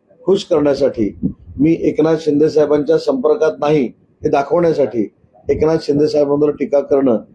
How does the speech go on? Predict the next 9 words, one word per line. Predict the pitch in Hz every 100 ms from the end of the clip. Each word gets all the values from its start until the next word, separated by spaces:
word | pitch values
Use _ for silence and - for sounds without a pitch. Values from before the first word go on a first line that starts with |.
| _ -
हे |
क्रमप्राप्त | - 135 139 135 147 - 156
आहे, | 165 - - - _
पण | -
आपण | 139 139 165
कोणावर | 165 151 160 185
टीका | 185 165 156
करतोय | 131 131 120 117 104 - _ -
याचं | - 170